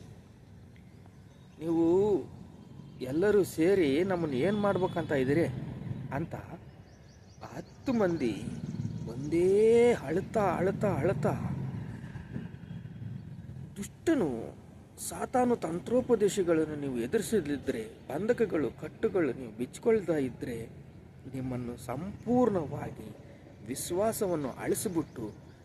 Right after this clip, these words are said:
ನಿಮ್ಮನ್ನು ಮೋಸ ಮಾಡಿ ನಿಮ್ಮ ಪ್ರಯಾಣವನ್ನು ನಿಲ್ಲಿಸಿಬಿಡ್ತಾನೆ. ವಿಶ್ವಾಸದ ಪ್ರಯಾಣ ನಮ್ಮದು, ವಿಶ್ವಾಸದಿಂದ ನಾವು ಪ್ರಯಾಣ ಮಾಡ್ತಾ ಇದ್ದೀವಿ. ನೀವು ಸಂಚರಿಸುವ ಪ್ರದೇಶವು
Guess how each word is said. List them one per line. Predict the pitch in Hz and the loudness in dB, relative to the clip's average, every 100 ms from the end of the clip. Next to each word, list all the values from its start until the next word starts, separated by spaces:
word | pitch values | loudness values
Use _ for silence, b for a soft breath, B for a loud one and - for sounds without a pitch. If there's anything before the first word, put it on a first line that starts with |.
| - 156 | -16 -12
ನಿಮ್ಮನ್ನು | 139 117 113 107 - | -10 -8 -10 -10 -2
ಮೋಸ | 143 196 233 | 0 4 4
ಮಾಡಿ | 175 143 127 117 110 - B B B B B B - | 2 0 -4 -8 -12 -16 B B B B B B -14
ನಿಮ್ಮ | 127 113 - | -12 -12 -12
ಪ್ರಯಾಣವನ್ನು | - 143 180 208 202 160 139 120 | -8 -2 2 4 4 2 0 -2
ನಿಲ್ಲಿಸಿಬಿಡ್ತಾನೆ. | 110 120 202 - 185 160 - 120 - - - - - - - - - | -4 -2 -2 0 0 -2 -2 -8 -12 -18 -20 -20 -20 -20 -20 -20 -8
ವಿಶ್ವಾಸದ | 131 - 131 135 196 208 170 160 | -8 -6 -4 -2 0 2 2 2
ಪ್ರಯಾಣ | - 156 165 165 | 2 2 4 4
ನಮ್ಮದು, | 160 147 147 143 - - - B B B - | 0 -2 -2 -4 -6 -14 -20 B B B -16
ವಿಶ್ವಾಸದಿಂದ | 147 - 135 147 214 226 208 196 | -10 -10 -4 -2 0 0 0 2
ನಾವು | 165 151 240 | 4 4 2
ಪ್ರಯಾಣ | - 147 151 202 208 | 0 -2 0 0 2
ಮಾಡ್ತಾ | 175 160 - | 2 2 2
ಇದ್ದೀವಿ. | 151 151 143 131 B B B B - 151 | 0 -2 -6 -8 B B B B -14 -2
ನೀವು | 165 165 | 2 2
ಸಂಚರಿಸುವ | 143 151 196 240 262 247 214 165 | 2 0 0 2 2 2 2 0
ಪ್ರದೇಶವು | - 131 127 214 185 165 123 | 0 -6 0 0 0 -2 -4